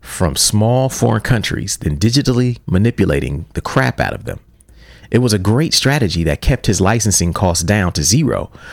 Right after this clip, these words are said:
but it certainly didn't help the artists and songwriters who could have used a little extra boost in the pocketbook.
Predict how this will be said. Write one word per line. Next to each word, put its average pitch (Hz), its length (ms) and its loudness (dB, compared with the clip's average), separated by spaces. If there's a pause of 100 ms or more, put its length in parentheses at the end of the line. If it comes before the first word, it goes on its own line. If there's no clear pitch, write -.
(120)
but 98 120 2
it 82 100 2
certainly 131 400 2
didn't 98 240 0
help 95 280 2
the - 120 -4
artists 98 320 2
and - 100 -2
songwriters 82 680 0 (300)
who - 80 -6
could - 160 2
have 87 100 -2
used 110 380 2
a 92 40 2
little 113 240 2
extra 107 300 2
boost 107 400 0
in - 80 -2
the - 80 2
pocketbook. - 720 -4